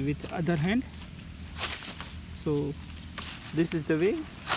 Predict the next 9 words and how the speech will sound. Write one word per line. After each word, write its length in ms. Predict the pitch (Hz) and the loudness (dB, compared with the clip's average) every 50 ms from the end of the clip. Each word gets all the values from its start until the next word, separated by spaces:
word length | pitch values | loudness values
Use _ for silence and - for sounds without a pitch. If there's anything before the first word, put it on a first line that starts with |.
| - - - - - - - - - - - - - - - | 6 4 0 -4 -6 -8 -8 -8 -8 -10 -10 -10 -10 -2 0
it 140 | 160 147 - | 0 4 6
is. 560 | 175 202 233 - - - - - - - - - | 6 6 6 4 2 0 -2 -2 -2 0 0 2
Uh, 440 | 143 151 151 156 160 156 156 156 151 151 156 | 4 4 4 4 4 4 4 2 2 0 2
this 300 | 202 247 277 262 - - | 2 2 2 2 0 0
is, 240 | 220 214 226 214 - | 0 0 2 4 4
uh, 160 | 214 208 208 202 | 4 4 4 4
too 140 | - 233 233 | 2 2 4
big. 200 | 208 220 208 170 147 - - | 4 4 2 2 0 -2 -4
It 140 | - 185 | -4 -4